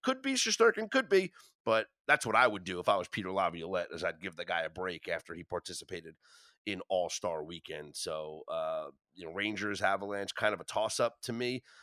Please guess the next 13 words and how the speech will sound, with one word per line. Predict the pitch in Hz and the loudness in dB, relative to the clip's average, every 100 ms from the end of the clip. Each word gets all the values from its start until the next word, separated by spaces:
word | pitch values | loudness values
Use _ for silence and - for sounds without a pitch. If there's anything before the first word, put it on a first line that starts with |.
| - | -6
I'm, | 87 85 | -6 -4
I | 85 | -6
lean | 78 95 104 | -4 -4 -4
towards | - - 110 90 | -6 -4 -4 -4
the | - 95 101 | -14 -4 0
under, | 107 90 73 69 _ _ | 0 0 -6 -8 _ _
actually, | - 85 - 87 80 85 - | -2 -2 -2 -8 -8 -12 -10
in | 87 | -10
that | 82 85 73 | -6 -8 -8
game. | 80 82 78 | -6 -6 -6
You'll | 80 82 | -6 -2
have, | 85 80 | -2 -2
uh, | 85 | -6